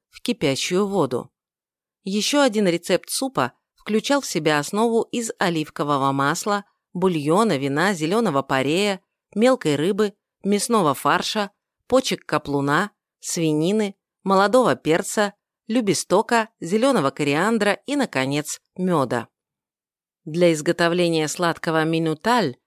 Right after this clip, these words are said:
рекомендовалось заполнить готовым супом дыню или тыкву. Короче говоря, для многочисленных рецептов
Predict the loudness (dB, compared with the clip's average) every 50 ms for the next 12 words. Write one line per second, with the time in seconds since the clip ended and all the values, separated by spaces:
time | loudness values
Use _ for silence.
0 | _ _ _ _ _ _ -2 -2 2 2 2 2 4 4 4 4 4 4 4 4
1 | 2 2 2 2 0 0 0 -2 -2 -2 0 2 0 0 0 0 0 0 2 2
2 | 0 0 2 0 -2 -2 -2 -2 -2 0 0 0 0 0 -2 -4 -4 -2 0 0
3 | 0 0 0 -2 -4 _ -6 -2 -2 -2 -4 -2 -4 -6 -6 -6 -10 -6 -6 -6
4 | -6 -8 _ _ _ _ _ _ _ _ _ -4 -2 0 0 0 -2 -2 -4 -4
5 | -2 0 0 2 2 2 0 2 0 0 0 0 0 0 0 -2 -2 -2 -6 -6
6 | -4 -2 -2 -2 -4 -4 -4 -6 -6 -2 -4 -6 -4 -4 -6 -6 -6